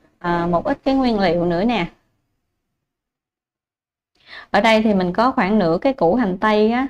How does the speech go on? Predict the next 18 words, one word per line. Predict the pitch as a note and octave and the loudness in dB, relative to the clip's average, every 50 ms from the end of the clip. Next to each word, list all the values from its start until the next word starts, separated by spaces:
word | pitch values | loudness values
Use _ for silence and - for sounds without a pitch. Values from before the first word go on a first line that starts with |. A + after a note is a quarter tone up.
| - _ | -8 _
cắt | - C#4 C#4 C#4+ | -8 -6 -2 0
muối | B3+ C4+ C#4 | 2 2 0
cao | C#4 - A#3+ G#3+ G#3 G3+ G3+ | 0 0 -2 0 0 0 0
mình | F#3+ F3 | -2 -2
cho | F3+ G#3+ G#3 G#3+ | -2 0 0 0
vào | G#3 G#3+ G3 F#3 F3 F#3 | 2 2 0 2 0 0
ha. | G#3 G#3 G3+ G3+ G#3 A3 G#3+ - _ _ _ _ _ _ _ _ _ _ _ _ _ _ _ _ _ _ _ _ _ _ _ _ _ _ - _ _ - - - - - - - - | -2 -2 -2 -2 -2 -4 -6 -10 _ _ _ _ _ _ _ _ _ _ _ _ _ _ _ _ _ _ _ _ _ _ _ _ _ _ -20 _ _ -20 -20 -20 -20 -20 -18 -10 -6
Mình | F#3+ F#3+ F3+ | -4 -4 -2
cũng | F#3 G#3+ A#3+ | -2 -2 0
cho | B3+ A#3+ A3 | 0 0 0
thêm | A3 A3+ C#4 A3 G#3+ G#3+ G#3 G3+ | 0 2 2 2 4 2 2 2
vài | G3+ F#3+ F3+ F3 | 0 0 0 0
cái | - A3+ B3 | -2 -2 -2
nấm, | B3 - A#3 B3 C4+ C#4 D4 C4 B3+ B3+ C4 C4 C4 C4 B3+ B3+ | -2 -2 0 0 -2 -2 -2 -4 -2 -2 -2 -2 -4 -4 -2 -2
nấm | A#3+ B3 C4+ D4+ | 0 0 2 2
rơm | C#4+ B3 A#3+ A3+ A3 A3+ A3+ | 4 4 4 4 4 2 2
luôn | A3+ A3+ A3 | 0 0 0
nè. | G#3+ G3 F3+ | -2 -2 -4